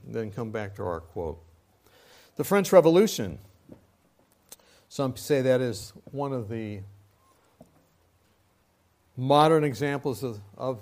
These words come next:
atheism, in other words, within the last several hundred years. The dechristianization of France, thirty thousand priests were killed. The calendar was changed, a direct attack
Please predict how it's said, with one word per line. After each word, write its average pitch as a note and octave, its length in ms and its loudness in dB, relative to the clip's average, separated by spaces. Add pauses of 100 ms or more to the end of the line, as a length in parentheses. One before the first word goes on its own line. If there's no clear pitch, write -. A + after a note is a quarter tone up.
(100)
atheism, C3+ 720 -4 (200)
in A2+ 120 -12
other A#2+ 160 -8
words, A2+ 140 -8
within A#2+ 260 -8
the A#2+ 60 -6
last A#2 320 -6
several A2+ 300 -4
hundred A2 240 -10
years. A#2 420 -10 (440)
The C3 60 -4
dechristianization C#3+ 1040 -2
of A#2+ 100 -8
France, C#3+ 640 -8 (100)
thirty D3 220 0
thousand C3+ 580 -2
priests C#3 380 -6
were C3+ 140 -2
killed. C3 480 -2 (1300)
The A2+ 120 -8
calendar D3 560 0
was C#3+ 260 -4
changed, C#3+ 520 -4 (100)
a C3+ 80 -4
direct C3 520 0
attack B2+ 480 -4